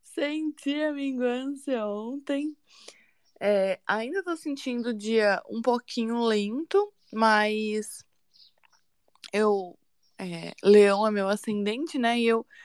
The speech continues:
a única, é, a única vez que eu sinto a Lua minguante,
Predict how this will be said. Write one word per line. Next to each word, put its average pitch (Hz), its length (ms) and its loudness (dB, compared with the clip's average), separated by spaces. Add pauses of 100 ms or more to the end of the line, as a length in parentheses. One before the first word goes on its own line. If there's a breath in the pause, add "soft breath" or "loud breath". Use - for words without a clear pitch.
(680 soft breath)
a 240 100 6
única, 359 520 -2 (440)
é, 170 760 -6 (680)
a 208 100 6
única 349 340 2
vez 208 340 2
que 233 100 2
eu 254 80 2
sinto 190 640 -6
a 196 160 4
Lua 208 260 2
minguante, 190 840 -4